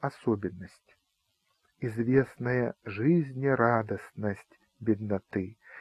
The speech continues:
я бы сказал, наивная ребячливость. Эти люди играют больше других. Их жизнь тяжела, но не исчерпана. Принято говорить: "Старый мир, старая цивилизация".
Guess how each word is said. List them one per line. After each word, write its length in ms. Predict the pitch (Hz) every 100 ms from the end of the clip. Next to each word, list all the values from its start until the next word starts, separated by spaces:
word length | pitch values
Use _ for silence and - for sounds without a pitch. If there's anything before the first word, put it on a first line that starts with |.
| -
я 140 | - 160
бы 100 | 151
сказал, 400 | - 143 151 143
наивная 840 | 131 147 - 185 160 143 143 143
ребячливость. 1120 | 131 139 120 131 110 - - 95 87 - _ _ _ _ _ _ - -
Эти 260 | 151 -
люди 380 | 151 151 127 170
играют 640 | 156 131 143 143 113 - -
больше 360 | 120 123 - 120
других. 500 | 131 127 110 - _ - - - -
Их 240 | 151 131
жизнь 420 | - 160 135 135
тяжела, 560 | - 139 139 143 131 110
но 160 | 110 113
не 300 | 131 127 -
исчерпана. 960 | 123 - - 165 139 - 92 92 90 - _ - -
Принято 420 | - 156 147 127 131
говорить: 460 | 127 131 135 135 _ _ _ -
"Старый 500 | - 123 123 120 120
мир, 520 | 113 117 113 113 - _ - - -
старая 560 | 127 120 113 110 110
цивилизация". 1040 | - 117 113 113 107 110 107 - 107 107